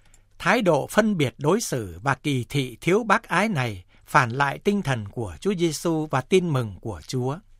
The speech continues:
Thánh Nhân nhắc cho các tín hữu biết rằng giáo huấn thường hằng của tin mừng nêu bật sự bình đẳng tuyệt đối của mọi người trước mặt Thiên Chúa. Đây cũng là điều Thánh Phaolô khẳng định nhiều lần,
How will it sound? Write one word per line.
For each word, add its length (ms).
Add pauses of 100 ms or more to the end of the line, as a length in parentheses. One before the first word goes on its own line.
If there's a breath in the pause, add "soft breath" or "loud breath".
(800)
Thánh 200
Nhân 240
nhắc 220
cho 140
các 280
tín 200
hữu 200
biết 260
rằng 240 (340 loud breath)
giáo 240
huấn 220
thường 240
hằng 260
của 300
tin 140
mừng 320 (280 soft breath)
nêu 200
bật 240
sự 200
bình 240
đẳng 240 (100)
tuyệt 220
đối 280
của 160
mọi 240
người 380
trước 200
mặt 180 (100)
Thiên 240
Chúa. 320 (1160)
Đây 200
cũng 220
là 120
điều 300
Thánh 220
Phaolô 400
khẳng 300
định 200
nhiều 220
lần, 300